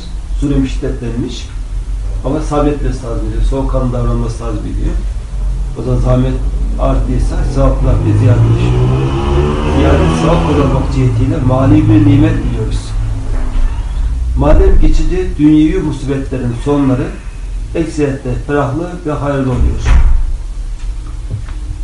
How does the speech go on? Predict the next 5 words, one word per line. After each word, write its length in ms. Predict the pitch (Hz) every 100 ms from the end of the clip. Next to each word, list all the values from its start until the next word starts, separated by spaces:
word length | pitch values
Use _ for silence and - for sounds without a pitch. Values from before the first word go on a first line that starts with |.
| -
Geçici 460 | 131 123 139 156
dünyevi 280 | 127 131 139
musibetlerin 760 | 131 120 117 120 - 123 110 107 -
sonları 400 | 139 131 120 - - - - - - - -
ekseriyetle 560 | 143 - 139 131 -